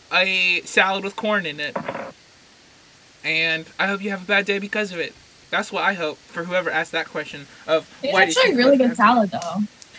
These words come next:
Speaker 1: Yeah, no, I actually bet, I bet it
Speaker 2: Corn
Speaker 1: is pretty
Speaker 2: pie.
Speaker 1: good.
Speaker 2: The corn was really gross. I don't
Speaker 1: But
Speaker 2: know why there was
Speaker 1: <laughs> but for the person who asked this question, I hope you hate salads, and that's the only thing in the fridge. And it has fucking corn on it, and there's no way you can take off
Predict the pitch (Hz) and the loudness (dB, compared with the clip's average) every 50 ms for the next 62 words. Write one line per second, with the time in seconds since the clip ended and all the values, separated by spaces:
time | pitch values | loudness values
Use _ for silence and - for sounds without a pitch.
0 | - - - 220 - 175 190 185 175 175 196 202 - - 175 160 156 156 156 - | -10 -2 2 2 2 2 2 0 2 2 0 0 -2 -6 -8 -6 -4 -4 -4 -4
1 | 160 160 165 151 143 143 147 - - - - 226 220 220 220 196 185 196 254 254 | -4 -2 0 0 4 4 6 6 6 4 2 0 0 2 2 2 2 2 0 0
2 | - 285 311 359 427 415 320 285 226 214 214 208 214 202 190 185 160 160 147 143 | 0 0 0 0 0 0 0 0 2 2 2 4 4 2 2 0 -2 -4 -6 -6
3 | 139 196 - - 180 196 214 226 220 214 220 202 185 165 175 175 165 160 185 - | -8 -10 -12 -8 -4 -2 0 2 4 4 4 4 2 -2 -2 -4 -6 -8 -10 -12
4 | - - - - - - - - - - - - - - 302 - 453 - - 247 | -16 -20 -20 -20 -20 -20 -12 -4 -2 0 0 0 2 0 2 4 2 2 2 0
5 | - - - - - 539 - - - 226 240 233 - 240 240 233 262 247 254 269 | -12 -8 -4 -2 0 0 2 4 6 4 4 4 4 0 2 4 4 4 4 4
6 | 254 262 262 247 214 - 156 160 196 208 - 247 254 - - 269 269 277 - - | 2 0 0 0 0 2 2 2 2 0 -4 -10 -10 -8 -6 -6 -6 -6 -6 -6
7 | 302 277 269 - 185 190 202 220 185 170 165 143 143 143 147 170 165 - - - | -8 -6 -2 2 4 4 4 4 2 -2 -8 -10 -10 -6 -4 -4 -4 -4 -4 -10
8 | - 147 135 127 123 120 - - - - - - 151 165 175 170 - - 170 143 | -10 -8 -8 -8 -8 -8 -10 -14 -16 -18 -14 -8 -4 -2 -2 -2 -2 -4 -8 -6
9 | 156 160 165 160 - 160 135 135 127 120 123 - - 131 131 131 - 170 180 - | -6 -6 -6 -8 -10 -12 -14 -14 -16 -16 -16 -18 -16 -16 -16 -16 -16 -18 -20 -20
10 | - - - - - 196 214 214 247 262 247 226 202 - - - 196 - 208 202 | -20 -20 -10 -4 -2 0 0 2 0 0 -2 -2 -6 -14 -12 -12 -8 -6 -4 -4
11 | 202 196 - 196 180 170 165 151 143 143 143 143 135 - - - 175 196 202 202 | -4 -6 -6 -8 -6 -6 -4 -6 -6 -6 -6 -8 -8 -12 -12 -6 -2 0 0 0
12 | 185 202 196 196 208 240 254 247 240 240 202 - 226 202 214 196 - | 0 0 0 2 2 2 2 2 0 -4 -6 -8 -6 -4 -4 -4 -4